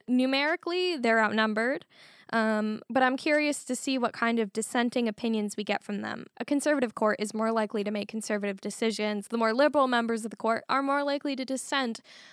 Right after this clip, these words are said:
on those decisions. And for people who aren't really familiar with that terminology,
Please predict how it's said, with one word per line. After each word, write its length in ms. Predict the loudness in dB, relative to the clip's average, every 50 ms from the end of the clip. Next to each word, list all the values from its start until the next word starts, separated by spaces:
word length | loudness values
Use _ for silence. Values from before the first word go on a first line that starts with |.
| -14 -6
on 220 | -4 -2 -2 -2 -2
those 180 | -2 -4 -6
decisions. 760 | -6 -6 -6 -4 -4 -4 -4 -4 -6 -8 -8 -10 -12 -14 -10 -6
And 260 | -4 -2 -2 -2 -2
for 160 | -2 -2 -2 0
people 320 | 0 -2 0 0 2 2
who 140 | 4 4 4
aren't 260 | 2 2 0 -2 -6
really 320 | -8 -6 -4 -4 -2 -4 -4
familiar 500 | -4 -4 -4 -4 -4 -4 -2 -2 -2 -2
with 140 | -2 -4 -2
that 180 | -4 -4 -4
terminology, 800 | -6 -8 -6 -6 -6 -4 -4 -4 -4 -4 -4 -6 -6 -6 -6 -8